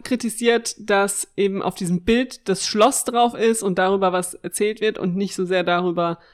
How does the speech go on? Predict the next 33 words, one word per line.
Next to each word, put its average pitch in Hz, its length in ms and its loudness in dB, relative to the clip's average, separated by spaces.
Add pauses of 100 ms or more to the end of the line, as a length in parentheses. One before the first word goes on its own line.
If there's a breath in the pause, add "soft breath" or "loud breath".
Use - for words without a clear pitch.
was 180 140 -4
eigentlich 170 220 -4
passiert 226 360 0
ist. 226 260 0 (280 loud breath)
Und 208 160 0
dann 202 100 4
schreiben 233 320 4
Leute 208 320 4
darunter 220 680 -2 (840 soft breath)
Dinge 226 260 2
wie, 208 280 -6 (140)
„Immer 285 280 4
muss 254 220 2
man 220 160 4
was 202 160 0
zu 202 100 -4
meckern 202 400 -2
haben“ 214 480 -2 (640)
oder 233 380 2 (240)
„Du 220 80 0
musst 262 260 2
nicht 233 160 0
immer 202 200 2
denken, 214 340 0
dass 196 160 -4
was 202 120 -4
passiert 220 420 -2
ist, - 200 -4
da 190 100 2
du 190 80 0
eine 180 180 0
Frau 185 300 0
bist, 240 360 -4